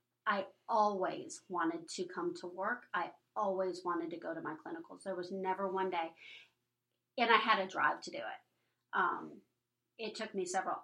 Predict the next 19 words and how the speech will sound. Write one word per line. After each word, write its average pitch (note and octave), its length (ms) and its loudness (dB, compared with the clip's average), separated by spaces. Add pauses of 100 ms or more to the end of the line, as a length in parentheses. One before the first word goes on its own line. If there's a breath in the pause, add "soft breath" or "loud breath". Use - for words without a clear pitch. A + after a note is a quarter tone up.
(120)
hours G3+ 640 0 (180)
to G#3+ 100 -6
get F#3+ 240 -2
to F#3 120 -6
Lenoir F3 320 -2
Community E3+ 520 -8
College. G#3 520 -4
It G#3+ 200 -12
took - 220 -10
me F3 180 -2
a D#3+ 80 -4
while G#3 640 -2
to G3+ 100 -12
get F3+ 220 -6
to - 120 -6
all F#3 100 -2
my D#3+ 120 -4 (100)
clinical G#3+ 360 -6
sites, A#3+ 440 -4